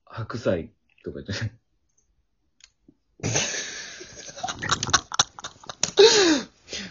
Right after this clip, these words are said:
Speaker 2: めちゃめちゃうまそうやね。うん。
Speaker 1: 白菜冬やった。ごめん、白菜冬やったわ。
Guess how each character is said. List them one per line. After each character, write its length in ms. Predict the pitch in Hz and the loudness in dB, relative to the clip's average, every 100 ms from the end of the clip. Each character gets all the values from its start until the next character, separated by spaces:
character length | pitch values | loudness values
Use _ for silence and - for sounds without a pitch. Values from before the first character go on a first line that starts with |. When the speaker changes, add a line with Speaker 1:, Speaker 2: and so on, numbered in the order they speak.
| - - | -10 -4
Speaker 2:
め 80 | |
ち 120 | - 123 | 2 4
ゃ 20 | |
め 100 | 147 | 6
ち 120 | 139 | 8
ゃ 20 | |
う 80 | 139 | 10
ま 160 | 143 139 | 10 8
そ 180 | 147 | 8
う 40 | 117 | 8
や 120 | 87 | 6
ね。 320 | 85 92 95 - | 4 0 -2 -2
う 100 | 92 | -2
ん。 220 | 90 87 | 0 0
Speaker 1:
白 840 | 85 80 80 - - - - - - | -2 -4 -10 -16 -20 -10 -8 -8 -4
菜 160 | 180 | -2
冬 260 | - 135 139 | 0 2 4
や 100 | 120 | 2
っ 40 | |
た。 100 | - | -2
ご 120 | - 101 | -6 -6
め 80 | |
ん、 20 | 104 | -6
白 220 | 120 - | -8 -2
菜 140 | 139 | -2
冬 180 | 101 113 | 0 -2
や 80 | 113 | -4
っ 40 | |
た 140 | - | -6
わ。 100 | 92 | -18